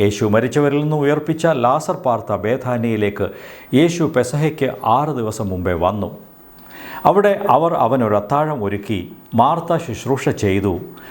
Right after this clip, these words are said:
ലാസറോ കൂടെ പന്തിയിലിരുന്നവരിൽ ഒരുവൻ ആയിരുന്നു. മൂന്നാം വാക്യം നോക്കുക, ജോൺ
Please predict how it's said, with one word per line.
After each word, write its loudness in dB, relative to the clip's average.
ലാസറോ 2
കൂടെ 2
പന്തിയിലിരുന്നവരിൽ 0
ഒരുവൻ 2
ആയിരുന്നു. -4
മൂന്നാം 4
വാക്യം -2
നോക്കുക, -8
ജോൺ 4